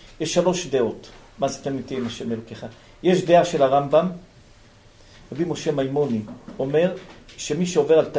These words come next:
על, על, הולך ל, ל, ל, חוזים בכוכבים, אפילו שאדם שהולך לרב שאומר לו, "תגיד לי מה יהיה". רב לא יכול להגיד לך מה יהיה, רב יכול להתפלל עליך, לא להגיד לך מה יהיה. מאונן, קוסם, זה עבירה. אז הרמב"ם אומר, "מה עבירה בזה?"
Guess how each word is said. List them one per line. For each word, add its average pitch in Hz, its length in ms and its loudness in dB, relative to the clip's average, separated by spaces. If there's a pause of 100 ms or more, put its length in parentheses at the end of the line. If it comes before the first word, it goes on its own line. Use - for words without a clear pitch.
(140)
על, 139 140 0 (100)
על, 123 280 -4
הולך 147 420 2
ל, 143 60 -2
ל, 131 500 -2
ל, 131 380 0
חוזים 151 400 -4
בכוכבים, 147 760 -2 (260)
אפילו - 180 0
שאדם 208 340 8
שהולך 196 340 0
לרב 180 280 6
שאומר 175 220 -2
לו, 175 60 4
"תגיד 190 280 2
לי 208 80 2
מה 175 160 6
יהיה". 147 320 0 (640)
רב 254 180 0
לא 247 60 6
יכול 247 180 2
להגיד 180 220 2
לך - 140 -6
מה 127 180 -8
יהיה, 113 120 -6 (260)
רב 208 100 10
יכול 208 180 2
להתפלל 185 480 0
עליך, 131 260 -4 (260)
לא 190 100 6
להגיד 175 260 4
לך 147 160 -6
מה 123 180 -4
יהיה. 110 180 -6 (300)
מאונן, 156 680 4
קוסם, 170 500 2 (260)
זה 185 160 8
עבירה. 214 360 10 (460)
אז 151 140 4
הרמב"ם 208 380 8
אומר, 214 280 6
"מה 208 240 8
עבירה 190 300 8
בזה?" 180 400 0